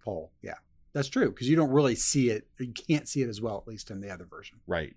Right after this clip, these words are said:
Speaker 1: Yeah,
Speaker 2: right, right, right.
Speaker 1: very good.
Speaker 2: Not,
Speaker 1: So
Speaker 2: not bad, but definitely the right scenes to cut,
Speaker 1: They
Speaker 2: I
Speaker 1: are the
Speaker 2: think.
Speaker 1: right ones.
Speaker 2: Yeah.
Speaker 1: Yeah.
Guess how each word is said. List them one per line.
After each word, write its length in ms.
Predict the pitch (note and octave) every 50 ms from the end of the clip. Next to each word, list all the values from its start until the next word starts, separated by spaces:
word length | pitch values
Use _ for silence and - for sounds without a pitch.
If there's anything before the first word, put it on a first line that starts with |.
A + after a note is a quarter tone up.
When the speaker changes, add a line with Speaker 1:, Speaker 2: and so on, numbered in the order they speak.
| _ -
Speaker 1:
Yeah, 120 | A2 F#2
Speaker 2:
right, 120 | E2+ D#2 -
right, 200 | - - B1 A#1
right. 140 | D#2+ D2+ -
Speaker 1:
very 140 | G#2 F#2+
good. 180 | F2 F2+ E2 - - -
Speaker 2:
Not, 260 | G3+ C#4+ D#4 D#4 B3+
Speaker 1:
So 80 | F3+ F#3
Speaker 2:
not 320 | F#3+ A3+ A#3+ G#3 A#3 G#3
bad, 360 | - G3+ G3 G3 A2 A#2 A#2
but 200 | G#2 A#2+ - G2
definitely 380 | F2+ A#2 A#2 B2 - - A2+ G#2+
the 120 | F#2 F#2+
right 220 | F#2 F#2+ F#2+ F#2 -
scenes 260 | - - F#2+ E2 -
to 60 | - D2+
cut, 220 | - - F2 E2+
Speaker 1:
They 100 | F2 A2+
Speaker 2:
I 20 | A2+
Speaker 1:
are 20 |
the 60 | G#2+
Speaker 2:
think. 100 | G#2 G2+ G#2
Speaker 1:
right 120 | G2+ G#2
ones. 240 | - E2 - G#2 -
Speaker 2:
Yeah. 160 | - G2+ E2 D#2+ - _ _ _ _ _ _ -
Speaker 1:
Yeah. 140 | - E2